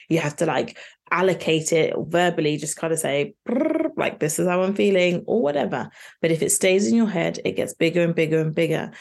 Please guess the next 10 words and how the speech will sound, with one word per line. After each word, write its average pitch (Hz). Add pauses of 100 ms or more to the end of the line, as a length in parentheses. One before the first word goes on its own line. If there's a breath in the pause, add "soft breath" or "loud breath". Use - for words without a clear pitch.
(180 loud breath)
And 160
the 156
space 170
inside 160
your 165
head 160 (260 loud breath)
is 156
finite. 160 (320 loud breath)
And 165
so 147